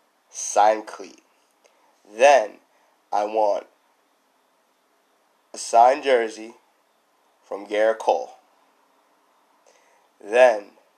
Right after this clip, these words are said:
I want a full day Yankee Stadium,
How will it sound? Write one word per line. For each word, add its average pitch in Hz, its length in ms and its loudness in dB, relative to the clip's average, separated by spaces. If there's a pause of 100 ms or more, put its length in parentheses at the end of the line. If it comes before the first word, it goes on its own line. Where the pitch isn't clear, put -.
(1300)
I 101 140 -4
want 104 380 -2 (340)
a - 60 -6
full 127 480 -2
day 117 280 -2
Yankee 110 180 -12
Stadium, 104 440 -12